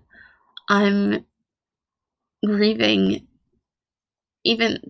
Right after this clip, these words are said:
the family gathering that I'm not going to tomorrow that I don't actually like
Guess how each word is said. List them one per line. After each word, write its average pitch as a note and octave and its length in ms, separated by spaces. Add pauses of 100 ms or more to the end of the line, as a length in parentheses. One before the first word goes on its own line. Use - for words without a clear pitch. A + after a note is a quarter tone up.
(120)
the G3 300
family G3+ 400
gathering F#3+ 520
that G3 140
I'm F#3 100
not F#3 240
going F#3+ 280
to F#3+ 140
tomorrow F#3 440
that F#3 280 (600)
I F#3+ 40
don't G3 200
actually F#3+ 320
like F3+ 300